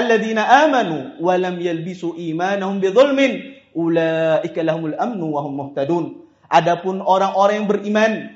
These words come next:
mereka tidak mencampurkan tauhid mereka dengan kesyirikan kepada Allah,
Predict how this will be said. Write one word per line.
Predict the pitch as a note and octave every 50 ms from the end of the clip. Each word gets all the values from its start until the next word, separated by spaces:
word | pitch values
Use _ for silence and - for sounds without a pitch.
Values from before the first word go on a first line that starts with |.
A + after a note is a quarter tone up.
| - _ _ _
mereka | - D#3 F3 F#3+ F#3+ G#3 A3+ A3+
tidak | A3+ A3 G3 A3+ A3+
mencampurkan | A3 A3 G#3+ - A3+ G3+ G#3+ - C4+ D4 D4 - C#4+ C#4 C#4 C4+
tauhid | C#4+ B3+ D#4 - -
mereka | B3+ C4 C4+ D4 D4+ D4 C#4+ C#4
dengan | C#4+ D4 C#4+ C#4 C#4+
kesyirikan | C#4 C#4 - D#4+ G#4 G4+ - E4 D#4 C4 C#4+
kepada | C#4 C#4 B3 C4 A#3 A#3
Allah, | A#3+ A#3+ A#3+ C4 C#4+ D4